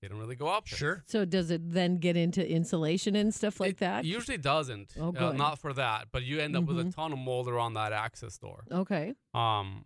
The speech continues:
Speaker 1: another thing that really shouldn't be a common thing, uh, the sump pump being inoperative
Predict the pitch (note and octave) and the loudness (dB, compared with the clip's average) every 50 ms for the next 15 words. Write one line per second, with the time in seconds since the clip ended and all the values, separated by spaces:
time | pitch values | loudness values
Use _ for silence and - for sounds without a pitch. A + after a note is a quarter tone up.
0 | - - - C3 C3 C#3+ D#3 G3 G#3 G#3+ F3+ C#3 - C#3 B2+ B2+ B2+ B2 A2 G#2 | -14 -10 -6 -2 2 4 4 4 4 2 0 0 -2 -2 -2 -2 -2 -2 -2 -2
1 | A#2+ B2+ A#2+ A#2+ G#2+ F#2+ - - - - D3 C3+ A2+ A2 G#2+ G2+ - - - - | -2 -2 -2 -2 -2 -4 -6 -8 -6 -6 -4 -4 -4 -6 -8 -10 -12 -16 -18 -18
2 | - - A2 A#2 A#2 A#2 A2 - - B2 A2+ A2 A2 G#2+ G#2 - A2+ G#2+ G#2+ A2+ | -14 -8 -6 -4 -2 -2 -4 -2 0 0 0 0 -2 -4 -6 -4 -4 -2 -2 -2
3 | D3 D#3 - - - A#2+ A#2 A#2 A2+ A2+ A2 A2 G#2+ G#2 G#2 - _ _ _ _ | -4 -6 -8 -10 -6 -2 0 0 2 2 2 0 0 -2 -4 -8 _ _ _ _
4 | _ _ _ _ B2+ B2+ A2+ - - D3 D3 - - D#3+ C#3+ C3+ B2+ - - - | _ _ _ _ -6 -4 -2 0 0 0 0 0 2 2 2 2 0 -2 -4 -4
5 | - - _ _ _ - A#2+ C3 C3 B2 B2 B2+ B2 - C3 A#2+ A2 A2+ C3+ D3+ | -6 -8 _ _ _ -10 -6 -4 -4 -2 -4 -6 -8 -8 -6 -2 0 0 0 0
6 | - B2 A2+ G2+ G2 G2+ G#2 | -2 -4 -6 -6 -6 -6 -8